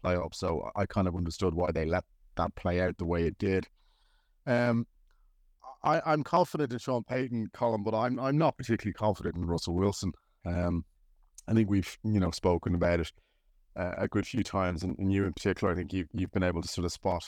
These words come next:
historic trends, the way quarterbacks, when they reach a certain age, when they start to, the trajectory starts to go downwards. Unfortunately, m-, most of the history and the evidence in front of us suggests that,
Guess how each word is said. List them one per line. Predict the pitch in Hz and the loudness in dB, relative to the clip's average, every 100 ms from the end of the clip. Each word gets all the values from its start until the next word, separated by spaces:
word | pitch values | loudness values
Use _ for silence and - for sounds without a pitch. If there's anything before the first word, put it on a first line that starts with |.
| - 107 | -10 -12
historic | - 104 95 - | -4 0 -2 -2
trends, | - 98 95 - | 0 2 0 -2
the | 90 | 0
way | 92 101 | 2 2
quarterbacks, | 95 92 92 92 90 - - _ _ _ - | 0 -2 0 0 -2 -4 -16 _ _ _ -6
when | 104 | 0
they | 95 | 2
reach | 95 - | 2 0
a | |
certain | - 98 90 | -2 0 2
age, | 98 98 92 | 2 2 0
when | 98 | -2
they | 90 | -2
start | 82 - 92 - | -2 0 0 0
to, | - 92 - 101 90 | -2 -2 -4 -8 -6
the | 98 | -4
trajectory | 87 90 101 - 92 | -4 0 0 0 -4
starts | - 92 - | -2 -2 -2
to | |
go | 95 90 | -2 0
downwards. | 76 98 104 101 95 - - _ _ _ | 0 2 2 0 -2 -8 -16 _ _ _
Unfortunately, | 110 - 120 113 - 107 - 98 92 | -4 0 2 2 0 0 2 0 0
m-, | 78 95 85 | -4 -4 -2
most | 104 107 107 95 - | 0 2 2 0 -8
of | - 101 87 | -6 -4 -2
the | 87 | -2
history | - 98 - 98 | -2 -4 -2 -2
and | 90 | 2
the | 90 | 2
evidence | 95 95 90 | 4 2 -2
in | - | -6
front | - 95 | -4 -2
of | 92 | -2
us | 98 | -6
suggests | 80 92 87 | -2 0 0
that, | - | -2